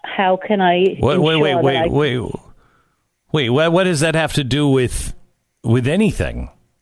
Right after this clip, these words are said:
Speaker 2: I mean,
Speaker 1: That's what I
Speaker 2: what does
Speaker 1: said.
Speaker 2: that
Speaker 1: He
Speaker 2: have to
Speaker 1: came in
Speaker 2: do
Speaker 1: the
Speaker 2: with
Speaker 1: door. Uh, my first question was not the father. I said, "Do you want me to get you the birth certificates?" He is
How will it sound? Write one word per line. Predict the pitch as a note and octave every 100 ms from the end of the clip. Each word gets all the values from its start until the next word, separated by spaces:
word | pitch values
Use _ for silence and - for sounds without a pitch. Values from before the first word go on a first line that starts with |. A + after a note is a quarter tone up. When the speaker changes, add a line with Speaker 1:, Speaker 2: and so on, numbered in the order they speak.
| _ _ _ _ _ -
Speaker 2:
I |
mean, | A#2+ C3+ -
Speaker 1:
That's | C#4+ -
what | F4+
I | C#4
Speaker 2:
what | D3
does | F3+
Speaker 1:
said. | E3+ D#3+
Speaker 2:
that |
Speaker 1:
He |
Speaker 2:
have | E3
to | -
Speaker 1:
came |
in | D3
Speaker 2:
do | C#3+
Speaker 1:
the | F3
Speaker 2:
with | -
Speaker 1:
door. | C#4 C#4+ - - - _ _ _ - - -
Uh, | A#3+ A#3
my | C4+ C#4+
first | C4 D4 D4+
question | B3
was | G3+ F3+
not | A3+ -
the | A3+
father. | A3+ B3 D#4 C4
I | F3+ -
said, | F3+
"Do | -
you | G3
want | G3
me | A3
to | G#3+
get | G#3+ G#3+
you |
the | F#3+
birth | - F3 - -
certificates?" | B3 C#4+ C#4 D4+ E4 - _ - -
He | - G3+
is | A3